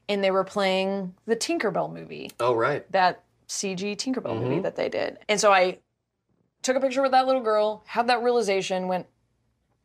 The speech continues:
Speaker 1: "Hmm," immediately walked down to Hollywood and Highland Costumes, bought a pair of fairy wings, threw my hair up in a bun, and instantly became Tinkerbell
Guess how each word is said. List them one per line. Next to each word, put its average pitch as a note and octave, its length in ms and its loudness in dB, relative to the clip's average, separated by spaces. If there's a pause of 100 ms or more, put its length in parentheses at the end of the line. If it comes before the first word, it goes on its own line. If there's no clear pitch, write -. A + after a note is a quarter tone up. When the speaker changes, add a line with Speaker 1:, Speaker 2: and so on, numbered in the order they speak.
(100)
Speaker 1:
"Hmm," G#3+ 300 -2 (300)
immediately A3 600 0
walked F#3+ 340 2
down F#3+ 200 0
to F3+ 80 -2
Hollywood F#3 400 0
and F3+ 80 -6
Highland F3+ 320 -2
Costumes, F3+ 840 -4
bought F3+ 260 4
a G3 40 -2
pair G3 320 0
of F#3 80 -6
fairy F#3 400 -4
wings, G3+ 560 -6 (340)
threw G3+ 300 2
my G3 160 2
hair F#3 280 4
up F#3 120 0
in F3 60 0
a F3 60 -2
bun, F#3 600 2 (540)
and G#3 220 -4
instantly G#3+ 580 -4
became F#3 460 -6
Tinkerbell G#2 640 -6